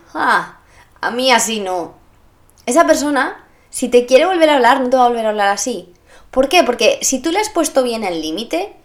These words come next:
la siguiente vez que te habla así, tú te vas. Entonces,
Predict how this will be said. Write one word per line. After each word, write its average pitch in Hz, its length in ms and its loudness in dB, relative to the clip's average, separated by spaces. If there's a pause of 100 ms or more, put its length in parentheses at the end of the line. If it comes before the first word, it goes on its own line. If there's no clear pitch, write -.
(120)
la 214 120 -4
siguiente 262 320 -4
vez 302 160 2
que 302 80 -6
te 277 100 0
habla 233 180 2
así, 262 180 -4
tú 180 140 -12
te - 120 -12
vas. - 440 -6 (520)
Entonces, 226 560 -4